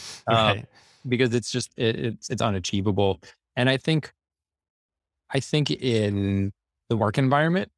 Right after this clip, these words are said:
Speaker 2: it can be pretty helpful for me because, um, in terms of, like, guiding a team, and if I can control it, that it's not, like, over the top,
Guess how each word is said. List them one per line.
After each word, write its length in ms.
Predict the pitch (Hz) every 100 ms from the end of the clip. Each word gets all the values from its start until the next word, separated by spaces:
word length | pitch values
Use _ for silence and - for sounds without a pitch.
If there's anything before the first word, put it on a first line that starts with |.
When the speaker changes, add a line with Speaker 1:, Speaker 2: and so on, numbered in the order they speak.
| _
Speaker 2:
it 120 | 120
can 160 | - 104
be 160 | 104 92 _ -
pretty 240 | - 101
helpful 520 | 101 107 104 - 87 -
for 180 | 190 190
me 140 | 196
because, 460 | 175 127 117 107 - - - _ -
um, 540 | 110 104 98 92 92 - _ _
in 80 | 131
terms 240 | 113 120 104
of, 140 | 98
like, 320 | 101 90 92 - 131
guiding 320 | 123 120 110
a 40 | 98
team, 400 | - 104 104 98
and 120 | 95
if 140 | 113
I 80 | 143
can 160 | 139 139
control 460 | 127 - 151 113
it, 140 | 90 -
that 100 | 107
it's 160 | 101 -
not, 160 | 113 113
like, 240 | 98 92
over 240 | 120 101 104
the 120 | -
top, 380 | - 98 98